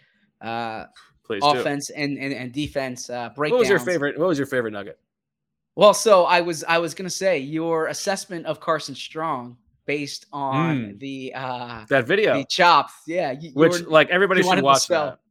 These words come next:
Speaker 1: yeah, you wanted him to sell the garlic bread more.
Speaker 2: No, no, like,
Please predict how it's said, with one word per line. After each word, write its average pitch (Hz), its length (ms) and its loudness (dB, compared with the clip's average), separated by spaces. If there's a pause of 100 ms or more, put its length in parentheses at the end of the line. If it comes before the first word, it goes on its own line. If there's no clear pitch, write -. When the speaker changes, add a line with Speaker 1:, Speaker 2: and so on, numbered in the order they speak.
(220)
Speaker 1:
yeah, 165 220 2
you 175 180 -4
wanted 170 240 -4
him 156 100 -10
to 147 60 -12
sell 151 200 -2
the 143 100 -10
garlic 160 360 -2
bread 123 200 -10
more. 120 280 -20 (520)
Speaker 2:
No, 233 540 0
no, 196 440 0
like, 165 420 0